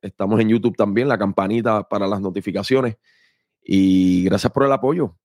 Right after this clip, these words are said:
Eh, Spotify y, y Apple Podcast también, para las personas que escuchen el episodio nada más. Así que esperen pronto, eh,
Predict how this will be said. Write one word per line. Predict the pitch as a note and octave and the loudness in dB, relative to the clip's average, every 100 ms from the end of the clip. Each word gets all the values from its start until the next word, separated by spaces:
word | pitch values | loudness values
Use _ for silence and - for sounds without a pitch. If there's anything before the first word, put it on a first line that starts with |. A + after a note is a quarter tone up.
| _ - | _ -12
Eh, | G2+ | -10
Spotify | - G#2 A2 B2 A#2+ | -4 -2 0 0 0
y, | A#2+ A#2+ A2+ G#2+ | 0 0 0 0
y | |
Apple | A2+ A#2 - | -2 -2 -2
Podcast | A#2 - A2 | -2 -2 -2
también, | A2+ A2+ C#3 B3 _ _ _ _ _ _ _ | -2 -2 -4 -6 _ _ _ _ _ _ _
para | F#2+ F#2+ | -2 0
las | G2 | 0
personas | G2+ G2+ G#2 | 0 -2 -2
que | A2 | -2
escuchen | G#2+ A#2 A2+ A2+ | -2 -2 0 -2
el | G#2 | 0
episodio | G2 G2+ G2 G2 G2 | -2 -2 0 2 2
nada | G2 F#2+ | 2 0
más. | F#2 F#2+ | 0 -2
Así | F2+ - F#2+ | -2 -2 -2
que | A2 G#2 G2 - _ _ | 0 0 0 -6 _ _
esperen | - G2 A#2 B2+ | -6 -2 0 0
pronto, | A#2 C3+ C#3+ C#3+ C3 B2+ B2 A#2+ _ - | 0 0 0 0 2 2 2 -2 _ -10
eh, | G2+ G2+ G2 G2 F#2+ | -6 -4 -4 -2 -4